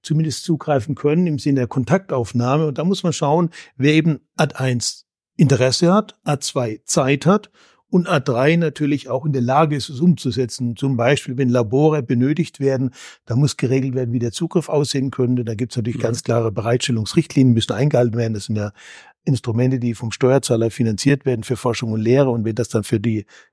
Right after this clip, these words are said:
Speaker 1: dritte Säule, den Transfer sozusagen benutzt wird, dann muss das gewährleistet sein. Aber ich glaube, dass es immer wieder gelingt, Menschen zu finden, die sich dann für ein Thema stark machen. Und das gilt ja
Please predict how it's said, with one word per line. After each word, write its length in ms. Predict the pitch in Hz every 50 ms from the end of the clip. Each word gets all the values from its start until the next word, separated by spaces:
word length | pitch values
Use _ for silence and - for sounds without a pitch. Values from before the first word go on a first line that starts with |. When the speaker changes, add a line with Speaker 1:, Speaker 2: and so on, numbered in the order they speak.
| _ _
Speaker 1:
dritte 260 | - 139 120 139 123
Säule, 300 | - 135 123 117 117 113
den 240 | 110 123 113 107 -
Transfer 520 | - 113 113 110 - - - 123 135 131
sozusagen 340 | - 135 117 - 135 117 113
benutzt 260 | 120 120 117 - -
wird, 100 | - 104
dann 100 | 110 110
muss 120 | 117 107 -
das 180 | 117 107 -
gewährleistet 560 | - 120 107 113 107 104 104 104 - - 110 -
sein. 200 | - 104 104 117
Aber 120 | 120 123
ich 100 | 120 -
glaube, 420 | - 135 151 156 151 156 139 120 _ _
dass 180 | - 123 110 135
es 240 | 127 107 - - _ _ - - - - _ _
immer 320 | - 165 180 185 185 170 151
wieder 240 | 165 151 143 147 127
gelingt, 600 | 113 127 117 113 131 143 156 165 165 139 - - _ _ _ _ -
Menschen 420 | 131 131 147 170 156 - - 139
zu 160 | - - -
finden, 540 | 110 - - 160 165 180 180 175 165 151 143
die 160 | 131 147 139
sich 200 | 117 143 127 -
dann 220 | - 127 127 143 131
für 160 | - 139 123
ein 140 | 123 123 123
Thema 320 | - 123 123 117 113 113 107
stark 400 | - - 117 110 117 110 - 104
machen. 320 | 95 98 - 101 95 - _ - - - - -
Und 100 | - 135
das 140 | 139 135 -
gilt 200 | - 175 175 165
ja 220 | 165 160 160 139